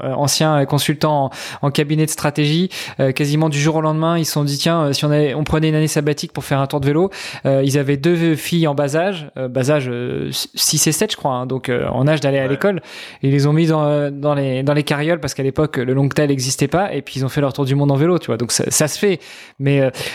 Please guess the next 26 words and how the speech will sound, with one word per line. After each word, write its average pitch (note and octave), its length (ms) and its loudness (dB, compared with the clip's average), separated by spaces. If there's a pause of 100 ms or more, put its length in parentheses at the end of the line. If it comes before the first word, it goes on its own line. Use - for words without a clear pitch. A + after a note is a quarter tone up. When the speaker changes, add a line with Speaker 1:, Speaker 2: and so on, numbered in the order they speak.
Speaker 1:
je - 80 -4
dirais E3+ 140 2
plus - 220 -2
que F3+ 80 0
c'est D#3+ 220 0
la D#3+ 120 0
directrice F3 380 0
de E3+ 80 2
la D#3+ 120 4
maison F#3 300 2
avant D#3 140 0
la D3+ 100 2
directrice D3+ 340 -2
de D#3 100 2
l'école D#3 340 2
avec C#3+ 160 -4
qui E3 100 -4
il D3+ 40 -4
faut D#3 120 2
discuter. F3 540 2
<laughs> - 40 -8 (920)
Speaker 2:
Ouais, E3 100 -2
c'est D3+ 220 -8
vrai, B2+ 200 -6
c'est A#2 160 -12
vrai. G#2+ 100 -10